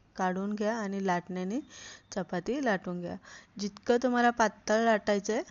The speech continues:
तितके तुम्ही ही पातळ लाटू शकता. शक्यतो पातळ लाटा म्हणजे चांगली ती कडक कुरकुरीत होते आणि खायलासुद्धा एकदम व्यवस्थित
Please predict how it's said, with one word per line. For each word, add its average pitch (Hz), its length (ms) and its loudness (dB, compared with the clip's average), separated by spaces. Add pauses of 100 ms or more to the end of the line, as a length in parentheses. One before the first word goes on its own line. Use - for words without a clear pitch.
(320)
तितके 214 360 0
तुम्ही 214 300 -2
ही 214 180 0
पातळ 202 680 0 (280)
लाटू 190 340 -2
शकता. 208 460 -4
शक्यतो 196 580 -6
पातळ 220 640 2
लाटा 214 320 2
म्हणजे 208 380 -4
चांगली 190 340 -4
ती 202 160 -2
कडक 202 400 -2 (120)
कुरकुरीत 208 560 -4
होते 208 260 -2 (500)
आणि 202 260 -4
खायलासुद्धा 196 720 0
एकदम 190 480 -2 (160)
व्यवस्थित 185 560 -2